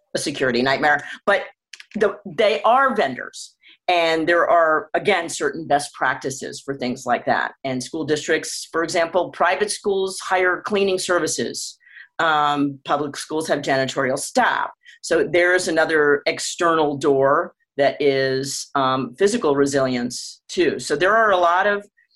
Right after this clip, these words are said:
ways just to, that have been thought through in a strategic way, um, in corporate environments that I don't think have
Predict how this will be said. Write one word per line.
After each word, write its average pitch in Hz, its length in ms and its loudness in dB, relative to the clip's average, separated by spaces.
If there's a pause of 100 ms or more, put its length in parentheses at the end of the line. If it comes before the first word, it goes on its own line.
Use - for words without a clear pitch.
(300)
ways 175 440 4
just 175 280 -2
to, 151 140 -4 (380)
that 147 380 0 (280)
have 247 200 -2
been 170 200 0
thought - 480 0
through 175 380 2
in 139 100 -2
a 143 40 0
strategic 170 680 -4
way, 151 500 2 (400)
um, 151 260 2
in 175 120 -4
corporate 240 440 0
environments 127 760 -2
that 143 120 0
I 143 80 2
don't 170 240 -2
think 165 180 -4
have 139 180 -4